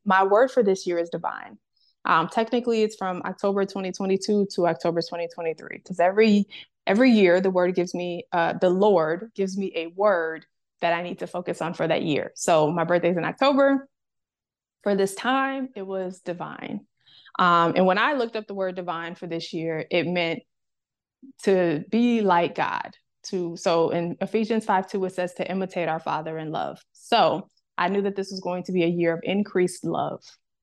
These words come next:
whatever that meant for my life. But when I looked up the actual word divine for the purpose of this study,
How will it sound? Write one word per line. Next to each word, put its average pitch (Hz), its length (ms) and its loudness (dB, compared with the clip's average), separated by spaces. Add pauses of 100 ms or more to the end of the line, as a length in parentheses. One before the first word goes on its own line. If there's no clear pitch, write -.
whatever 175 280 2
that 180 140 6
meant 175 220 -2
for 175 80 0
my 175 200 2
life. - 500 -2 (580)
But 220 60 4
when 247 120 6
I 311 100 4
looked 320 180 2
up 285 120 0
the 190 100 0
actual 233 340 0
word 208 200 -4
divine 185 720 -8
for 180 640 4
the - 100 0
purpose 196 360 -4
of 190 120 0
this 175 220 -6
study, 202 560 0